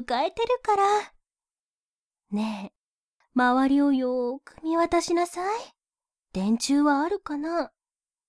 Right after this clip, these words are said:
なければ壁でもいいよ。今、見当たらなければ、見覚えのある場所まで戻ろうか。<laughs> いっつもマゾオナニーしてるお前には、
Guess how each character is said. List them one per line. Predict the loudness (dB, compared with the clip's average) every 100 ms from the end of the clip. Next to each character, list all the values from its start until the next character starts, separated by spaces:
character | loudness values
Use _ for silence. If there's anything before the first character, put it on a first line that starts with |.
| _
な | -2 -2
け | -2
れ | -4 -2
ば | 2 2 0 -10 -16 -12
壁 | -2 2 4
で | 4
も | 2
い | -2 -8
い | -8
よ。 | -10 -12 -14 _ _ _ _ _ _ _ _ _
今、 | -2 0 2 2 2 0 -12 -16 -6
見 | 2 4 4
当 | 4
た | 2
ら | 2
な | 2 0
け | -2 0
れ | 0
ば、 | 0 0 0 -2 _ _ _ _
見 | -4 0
覚 | 0 0 0
え | 0
の | -2
あ | -2
る | -4
場 | -8
所 | -6 -2
ま | -2
で | -2 -8
戻 | -10 -8
ろ | -8 -8
う | -10
か。 | -6 -6 -8 _ _ _ _ _ _ _ -8
<laughs> | -4 -4 -4 -8 -12 _ _ -6 -4 -6 -10 -14 0
い | 2 4
っ | 0 _ -4
つ | 2 4
も | 6
マ | 6 4 4
ゾ | 4
オ | 4
ナ | 4 4
ニ | 2
ー | 0
し |
て | -2 0
る | 0
お | 0
前 | 0 0 2
に | 2
は、 | 2 2 0